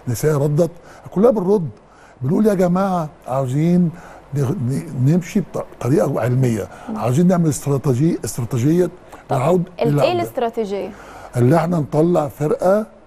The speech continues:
Speaker 1: على باسس علميه، انتقاء
Speaker 2: طيب.
Speaker 1: على مستوى عالي،
Speaker 2: مم.
Speaker 1: ما-، كمهاري، شغل مهاري على اعلى مستوى.
Speaker 2: امتى؟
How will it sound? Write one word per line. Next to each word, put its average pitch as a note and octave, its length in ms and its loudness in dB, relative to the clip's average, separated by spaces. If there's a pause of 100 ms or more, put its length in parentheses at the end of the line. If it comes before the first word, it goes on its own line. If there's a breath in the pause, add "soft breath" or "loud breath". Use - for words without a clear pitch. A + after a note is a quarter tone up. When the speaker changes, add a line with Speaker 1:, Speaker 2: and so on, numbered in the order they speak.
Speaker 1:
على B2+ 380 -4 (280 loud breath)
باسس D#3 440 0
علميه، A#2+ 460 -2 (140)
انتقاء A2 260 0
Speaker 2:
طيب. D3+ 100 4
Speaker 1:
على C#3 100 2
مستوى B2+ 280 2
عالي، D#3+ 300 0 (100)
Speaker 2:
مم. F#3+ 220 -12 (100)
Speaker 1:
ما-، C#3 480 -2
كمهاري، C3+ 520 2
شغل C#3+ 280 -2
مهاري B2+ 220 2
على A#2+ 160 2
اعلى A#2+ 120 -4
مستوى. C3+ 400 2
Speaker 2:
امتى؟ D#3 100 -6